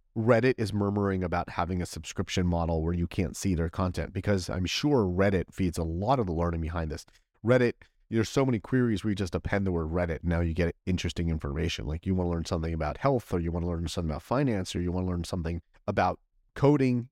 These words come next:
you append Reddit and you go and find some great Reddit, uh, forums on these things. But if Reddit is feeding the L L Ms, and Reddit now has a subscription model that blocks it, if you wanna use Reddit, you pay Reddit, you wanna use Quora, you pay Quora. So the learning to date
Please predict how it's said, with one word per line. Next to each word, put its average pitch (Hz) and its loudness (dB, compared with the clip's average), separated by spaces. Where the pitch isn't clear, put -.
you 117 2
append 110 0
Reddit 110 2
and 104 -2
you 98 0
go 95 4
and 90 0
find 92 -2
some 92 -4
great 92 -2
Reddit, 95 0
uh, 87 0
forums 90 2
on 87 2
these 87 0
things. 76 -6
But 120 2
if 104 -2
Reddit 127 4
is 110 -2
feeding 127 2
the 104 2
L 104 4
L 101 2
Ms, 82 -10
and 117 2
Reddit 120 4
now 110 0
has 107 2
a - -12
subscription 113 -2
model 92 4
that 85 0
blocks 113 0
it, 95 2
if - -6
you 92 0
wanna 95 2
use 92 0
Reddit, 92 0
you 98 -4
pay 90 -2
Reddit, 98 0
you 95 -2
wanna 90 0
use 90 -6
Quora, 95 4
you 85 0
pay 85 0
Quora. 107 4
So 113 2
the 101 0
learning 143 0
to - -2
date 90 -2